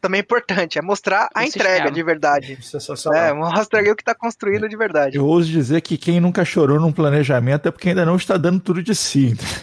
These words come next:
Speaker 4: <laughs> Pode espremer que sai mais um pouquinho, cara. Na hora que você estiver chorando no planejamento, você fala assim, "É, realmente, agora estou,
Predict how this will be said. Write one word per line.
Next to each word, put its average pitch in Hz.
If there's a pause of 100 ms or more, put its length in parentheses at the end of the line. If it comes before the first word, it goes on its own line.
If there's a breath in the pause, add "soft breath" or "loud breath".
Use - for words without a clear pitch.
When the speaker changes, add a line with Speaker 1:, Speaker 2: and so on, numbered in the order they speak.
(920)
Speaker 4:
<laughs> -
Pode 202
espremer 185
que -
sai 208
mais 202
um 196
pouquinho, 156
cara. 120
Na 123
hora 143
que -
você 180
estiver 185
chorando 180
no 170
planejamento, 170
você 175
fala 156
assim, 139
"É, 131
realmente, 131
agora 123
estou, 123